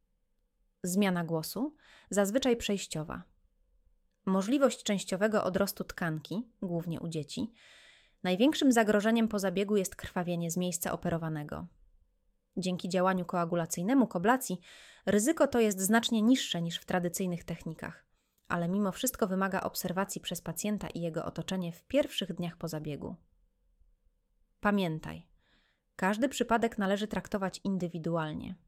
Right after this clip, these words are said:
Decyzję o wykonaniu zabiegu podejmuje lekarz po ocenie stanu zdrowia,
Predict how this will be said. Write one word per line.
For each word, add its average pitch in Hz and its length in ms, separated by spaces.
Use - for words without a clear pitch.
Decyzję 208 480
o 175 100
wykonaniu 175 460
zabiegu 202 400
podejmuje 175 500
lekarz 185 360
po - 160
ocenie 170 360
stanu 165 280
zdrowia, 202 460